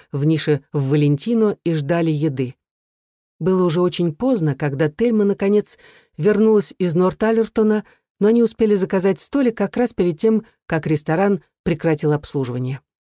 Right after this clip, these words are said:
«О, нет», — сказала Тельма, — «она совершенно точно была в Алгарве». «Так как же это произошло?» — не понял Рот. В кои-то веки телевизор был выключен, и они с Лиамом смотрели на Пэт,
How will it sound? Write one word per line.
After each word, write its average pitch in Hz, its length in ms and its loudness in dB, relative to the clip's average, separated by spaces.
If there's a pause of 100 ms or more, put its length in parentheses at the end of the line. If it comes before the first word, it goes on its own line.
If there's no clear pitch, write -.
(600)
«О, 170 160 2
нет», — 208 440 0 (340)
сказала 147 480 -2
Тельма, — 139 400 -2 (260)
«она 170 220 0
совершенно 196 600 0
точно 151 640 -4 (160)
была 160 540 2
в 139 60 -4
Алгарве». 131 640 -2 (840)
«Так 151 140 -4
как 160 220 -2
же 160 100 2
это 156 140 -2
произошло?» — 156 720 0 (320)
не 147 100 0
понял 139 440 0
Рот. 139 360 -4 (840)
В - 60 -20
кои-то 170 280 0
веки 160 380 0
телевизор 151 640 0
был 135 220 0
выключен, 208 600 -2 (240)
и 160 60 -4
они 170 240 2
с - 100 -8
Лиамом 202 540 2 (220)
смотрели 180 580 0
на 160 180 2
Пэт, 226 320 -2